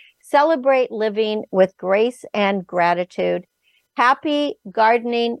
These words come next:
happy growing, happy Thanksgiving. And also, I want you to mark your calendars because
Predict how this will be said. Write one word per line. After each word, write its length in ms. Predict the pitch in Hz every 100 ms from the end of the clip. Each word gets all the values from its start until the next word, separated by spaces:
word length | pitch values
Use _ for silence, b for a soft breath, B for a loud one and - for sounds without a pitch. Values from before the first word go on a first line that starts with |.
| _
happy 640 | 185 254 277 285 277 - 202
growing, 760 | 208 220 240 247 247 240 247 240 _ -
happy 440 | 302 - 330 330 294
Thanksgiving. 1120 | - 262 262 _ _ 214 240 220 175 151 - 185 _ _ _ _ _ -
And 260 | 262 269 254
also, 540 | 262 370 440 320 294 285
I 100 | 247
want 380 | 254 240 277 330
you 100 | 262
to 140 | 247 233
mark 460 | 214 214 254 302 - _ _
your 200 | 220 233
calendars 880 | 214 - 208 220 233 208 165 165 214
because 500 | - 220 214 202 185